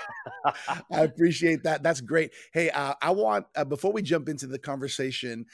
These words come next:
Speaker 2: specifically
Speaker 1: Mm.
Speaker 2: about, about your new book, which is entitled "My Father's Son, Hope for Generations." I, I want, I want our Avail audience just to get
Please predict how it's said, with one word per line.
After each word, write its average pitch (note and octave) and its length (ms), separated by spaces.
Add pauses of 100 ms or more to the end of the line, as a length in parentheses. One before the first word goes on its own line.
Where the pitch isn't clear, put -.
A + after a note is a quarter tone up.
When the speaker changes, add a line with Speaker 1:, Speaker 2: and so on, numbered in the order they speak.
(200)
Speaker 2:
specifically G3 640
Speaker 1:
Mm. D#3 40
Speaker 2:
about, C3+ 380
about C#3 260
your C3+ 140
new C#3+ 200
book, C3 420 (200)
which B2 180
is A2 100
entitled B2 420
"My A#2 140
Father's C#3+ 540
Son, B2 460 (440)
Hope F3 320
for - 120
Generations." B2 460
I, C#3 160
I C#3+ 60
want, F#3+ 280 (200)
I - 80
want G#3 180
our F#3 140
Avail D3+ 260
audience C3+ 400
just B2 180
to B2+ 60
get A#2+ 140